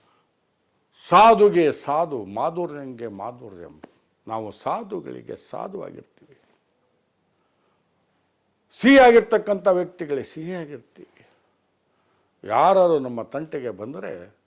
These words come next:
ಕಲಿಯುಗ ವಿಪರೀತ, ಕಲಿಯುಗದಲ್ಲಿ ನಾವು ಕೃಷ್ಣನ ತರಹ, ಕೃಷ್ಣ ಹೇಗೆ ದ್ವಾಪರ ಯುಗದಲ್ಲಿ ಆ ಯುಗ, ಯುಗಕ್ಕೆ ಕಾರಣನಾಗಿರ್ತಕ್ಕಂಥ ಕೃಷ್ಣನ ಹಾಗೆ ನಾವು ಸಹಿತ ಶೂರರಾಗ್ತೀವಿ ಅನ್ನುವಂಥ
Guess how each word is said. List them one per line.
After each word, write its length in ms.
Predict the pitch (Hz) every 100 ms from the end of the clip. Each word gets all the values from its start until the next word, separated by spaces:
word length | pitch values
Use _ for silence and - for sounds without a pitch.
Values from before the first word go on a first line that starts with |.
| -
ಕಲಿಯುಗ 480 | 135 190 208 180 147
ವಿಪರೀತ, 640 | 127 117 117 160 156 -
ಕಲಿಯುಗದಲ್ಲಿ 960 | 104 - 170 214 185 165 139 131 117
ನಾವು 580 | 107 107 147 185 117 110 _ _ _
ಕೃಷ್ಣನ 600 | - 233 - 208 175 139
ತರಹ, 520 | - 139 170 139 87 _ _ _ _ _ _
ಕೃಷ್ಣ 360 | - 147 - 127
ಹೇಗೆ 340 | 120 165 143 101
ದ್ವಾಪರ 420 | 104 160 170 156
ಯುಗದಲ್ಲಿ 840 | 139 127 123 117 110 - - _ _ _ _ _ _ _ _ _ _ -
ಆ 100 | 107 107 110
ಯುಗ, 140 | 156 180 - - - 120
ಯುಗಕ್ಕೆ 380 | 175 226 214 190 170
ಕಾರಣನಾಗಿರ್ತಕ್ಕಂಥ 1000 | 170 165 151 143 139 131 - 120 110 - 98 98 - _ _ _ -
ಕೃಷ್ಣನ 500 | 131 - 151 147 117 92
ಹಾಗೆ 360 | 113 160 185 165 98 95 101
ನಾವು 200 | 110 98 95 -
ಸಹಿತ 280 | 127 139 - 87 -
ಶೂರರಾಗ್ತೀವಿ 760 | - - 95 - 60 _ 57 107
ಅನ್ನುವಂಥ 380 | - 80 80 _